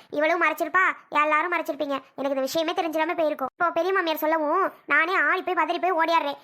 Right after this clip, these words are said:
"பிள்ளைய முதல்ல தூக்கிட்டு வா, நான் அவனை பார்க்கணும்." "இந்த, இந்த, இந்த தூக்கிட்டு வரேன்." சத்தம் போடாதே தாச்சி, மாமியாக்காரி காதுல விழுந்து அவ ஏதாவது பேசுவா. என்னத்துக்கு வம்பு இவ்வளவு வாயிலெல்லாம் இருக்க?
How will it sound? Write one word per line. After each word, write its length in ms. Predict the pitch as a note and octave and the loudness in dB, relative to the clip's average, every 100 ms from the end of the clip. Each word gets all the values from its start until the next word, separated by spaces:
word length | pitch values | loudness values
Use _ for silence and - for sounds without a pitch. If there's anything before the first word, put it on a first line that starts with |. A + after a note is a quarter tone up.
| _ | _
"பிள்ளைய 220 | F4+ G#4+ F#4+ | 0 2 2
முதல்ல 180 | E4+ G4 | 2 0
தூக்கிட்டு 260 | F#4+ D4+ | 0 2
வா, 60 | C#4+ | 0
நான் 160 | B3+ D4 | 0 0
அவனை 140 | D#4 D4+ | 0 0
பார்க்கணும்." 380 | F4+ F4+ C4 - | 0 0 -6 -4
"இந்த, 160 | E4+ F#4 F4 | 2 2 4
இந்த, 180 | F4 F4+ | 0 0
இந்த 140 | E4+ F4+ | -2 -2
தூக்கிட்டு 280 | F4+ D4 D#4 | -2 0 0
வரேன்." 200 | C4+ B3+ - - | 0 -4 -14 -8
சத்தம் 360 | A3+ A3 C#4+ D4 | -8 -4 -2 0
போடாதே 320 | C#4+ C#4 C4+ C4 | 0 0 -2 -2
தாச்சி, 280 | C4 C4 B3+ B3+ _ _ - | -4 -4 -8 -8 _ _ -18
மாமியாக்காரி 540 | F3+ A3+ C4 A#3+ A3+ A3 | -10 -6 -4 -2 -4 -6
காதுல 260 | A3 A3+ | -6 -6
விழுந்து 220 | A3 A#3 B3 | -8 -6 -4
அவ 180 | G#3+ A#3 | -2 0
ஏதாவது 240 | A#3 A3 A3 | 0 -2 -2
பேசுவா. 260 | A3+ A3+ A3+ - - - C4 | -4 -2 -6 -6 -20 -8 -4
என்னத்துக்கு 380 | B3+ C#4+ C#4+ D4 C#4+ | -2 -2 -4 -2 0
வம்பு 300 | C#4 C#4 B3 - _ - | 0 -4 -4 -6 _ -6
இவ்வளவு 360 | B3+ B3+ B3 A#3+ | -2 0 0 0
வாயிலெல்லாம் 440 | A#3 A#3 A3+ A3+ | 0 0 -2 -2
இருக்க? 160 | A3+ | -6